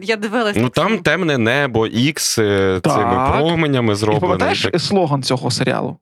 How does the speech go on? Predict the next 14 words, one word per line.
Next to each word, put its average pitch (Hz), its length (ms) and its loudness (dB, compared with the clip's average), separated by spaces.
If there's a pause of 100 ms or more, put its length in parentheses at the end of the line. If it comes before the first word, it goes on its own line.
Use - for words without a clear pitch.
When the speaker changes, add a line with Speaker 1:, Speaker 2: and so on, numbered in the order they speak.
Speaker 2:
Е, 101 460 2
з-, 95 220 -12
е, 85 220 0
я 110 320 0
б, 113 40 -8 (100)
е, 85 880 -2
"Істина 147 320 0
десь 120 160 -2
поруч". - 420 -4 (320)
Speaker 3:
Е, 247 40 -4
"I 147 280 0
won't 160 180 0
believe". 135 240 0 (640)
Speaker 2:
Да, 98 220 -2